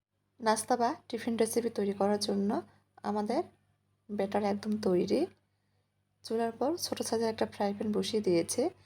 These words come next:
এখানে আমি এক থেকে দেড় টেবিল চামচ মতো তেল দিয়ে দিব। এই তেলেই নাস্তাটা তৈরি করে নিব। তেলটা খুব ভালোভাবে গরম হয়ে আসলে আমাদের আলু আটার সে ব্যাটারটা পুরোটাই আমি ফ্রাই প্যানে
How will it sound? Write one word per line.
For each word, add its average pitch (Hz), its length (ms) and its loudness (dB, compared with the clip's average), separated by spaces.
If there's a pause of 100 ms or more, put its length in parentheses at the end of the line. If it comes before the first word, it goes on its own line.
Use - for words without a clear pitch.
(300)
এখানে 220 280 -4
আমি 254 120 -4
এক 202 260 -2
থেকে 220 180 -4
দেড় 196 220 -2
টেবিল 196 200 -6
চামচ 220 340 -6 (220)
মতো 180 260 -2 (480)
তেল 190 260 -2
দিয়ে 190 160 0
দিব। 180 200 2 (280)
এই 214 180 0
তেলেই 214 300 -2
নাস্তাটা - 500 -2 (480)
তৈরি 202 240 -2
করে 165 220 -2
নিব। 151 220 -2 (640)
তেলটা 208 240 -4
খুব 214 220 -4
ভালোভাবে 220 260 -4
গরম 185 260 -2
হয়ে 202 200 -2
আসলে 214 360 -2 (680)
আমাদের 208 460 -2 (400)
আলু 196 300 0
আটার 220 360 0 (400)
সে - 200 0
ব্যাটারটা 190 400 2 (160)
পুরোটাই 220 460 -2
আমি 208 180 0 (200)
ফ্রাই 196 220 -6
প্যানে 208 240 0